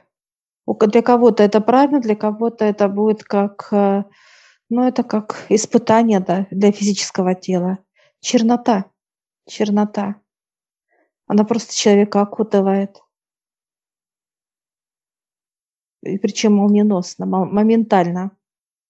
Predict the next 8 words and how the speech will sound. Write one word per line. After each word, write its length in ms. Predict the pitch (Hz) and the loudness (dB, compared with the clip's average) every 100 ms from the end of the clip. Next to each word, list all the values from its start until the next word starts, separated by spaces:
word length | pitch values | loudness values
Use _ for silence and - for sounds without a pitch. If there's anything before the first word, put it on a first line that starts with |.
| _ _ _ _ _ - - - - | _ _ _ _ _ -20 -20 -12 -4
А 100 | 208 | 0
те 140 | 233 | 2
люди, 200 | 220 208 | 2 2
которые 440 | 214 214 220 208 202 | 0 0 2 2 2
вот 180 | 202 | -2
как, 520 | - 202 - - _ _ _ _ _ _ - | -2 -4 -4 -20 _ _ _ _ _ _ 0
ну 140 | 294 | 0
вот, 440 | 202 185 - - | 0 -4 -6 -20